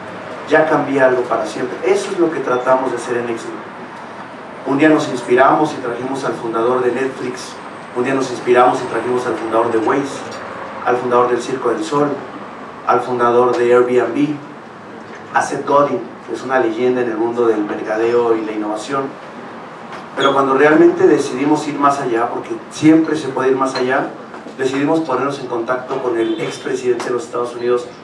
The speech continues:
Barack Obama. ¿Cuándo? ¿Cómo? ¿Dónde? No sabes, pero si está en tu cabeza, vas a tener un primer contacto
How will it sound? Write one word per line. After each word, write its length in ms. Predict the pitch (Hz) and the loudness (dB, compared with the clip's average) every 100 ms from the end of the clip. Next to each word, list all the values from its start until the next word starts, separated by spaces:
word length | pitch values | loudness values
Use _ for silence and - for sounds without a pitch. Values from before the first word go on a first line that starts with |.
| - | -2
Barack 260 | 120 120 123 | 0 0 0
Obama. 320 | 120 117 113 - - - - - - - | -2 -4 -8 -14 -16 -18 -18 -16 -14 0
¿Cuándo? 420 | - 139 143 160 185 - - | 2 2 0 -2 -2 -10 0
¿Cómo? 400 | 139 147 160 165 - - 139 | 2 2 0 -4 -8 -16 -2
¿Dónde? 420 | 135 143 147 175 - - - - 110 110 | 0 2 0 -2 -4 -12 -16 -16 -14 -8
No 140 | 123 135 | -4 -2
sabes, 420 | 160 143 123 - | 2 2 2 -2
pero 140 | 123 117 | -4 -4
si 140 | 120 | -4
está 220 | 113 - | -2 2
en 120 | 151 160 | 2 4
tu 100 | 180 | 4
cabeza, 480 | 139 127 135 165 190 - - - - - - | 4 2 2 2 0 -6 -14 -16 -18 -8 2
vas 200 | 151 151 | 2 2
a 80 | 131 | -2
tener 220 | 127 143 | 0 0
un 100 | 147 | 0
primer 260 | 139 139 - | 0 0 0
contacto 680 | 135 135 139 165 160 - | -2 -2 0 2 2 0